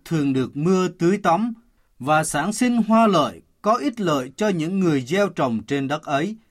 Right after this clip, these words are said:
nhận lãnh phước hạnh từ nơi Đức Chúa Trời. Nhưng nếu đất ấy sanh ra cỏ rạ và gai góc, thì chẳng có giá trị gì và có nguy cơ bị rủa xả. Kết cuộc của nó là bị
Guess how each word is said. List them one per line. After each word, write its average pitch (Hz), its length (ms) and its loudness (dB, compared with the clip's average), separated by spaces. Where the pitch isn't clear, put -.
nhận 143 260 -2
lãnh 131 260 -4
phước 269 240 -2
hạnh 156 360 0
từ 123 220 -4
nơi 151 320 -2
Đức 147 180 -6
Chúa 208 180 -2
Trời. 107 320 -6
Nhưng 147 240 -2
nếu 165 220 2
đất 226 240 0
ấy 196 260 0
sanh 202 280 0
ra 180 260 0
cỏ 113 280 -6
rạ 113 240 2
và 101 360 -8
gai 139 200 -2
góc, 196 260 -2
thì 143 140 -2
chẳng 143 300 -4
có 208 160 0
giá 254 240 0
trị 170 240 0
gì 131 340 0
và 135 260 2
có 185 360 -2
nguy 220 240 2
cơ 208 440 2
bị 113 260 -6
rủa 107 140 -8
xả. 113 400 -6
Kết 254 140 -2
cuộc 135 320 -4
của 120 180 -4
nó 143 380 -2
là 117 280 -4
bị 110 240 -6